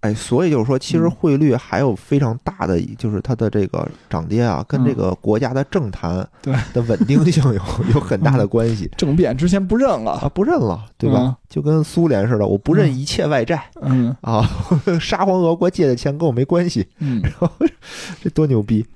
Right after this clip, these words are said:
Speaker 1: 刚才说升值嘛，
Speaker 2: 嗯。
Speaker 1: 对吧？升值虽然有很多的不好，
Speaker 2: 不好，对。
Speaker 1: 但是呢，它能稳定住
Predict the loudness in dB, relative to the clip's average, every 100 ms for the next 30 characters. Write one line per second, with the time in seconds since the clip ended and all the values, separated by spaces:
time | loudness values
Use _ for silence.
0 | -14 -4 -2 0 -2 0 0 2 0 -2
1 | -6 -6 -6 -4 -2 -2 -2 -2 -2 -2
2 | 0 0 0 -2 -4 -4 0 0 0 -2
3 | 0 -2 -2 -6 -6 -8 -12 -12 -8 -2
4 | -2 0 0 -2 -4 -2 0 0 -2 -2
5 | -2 0 0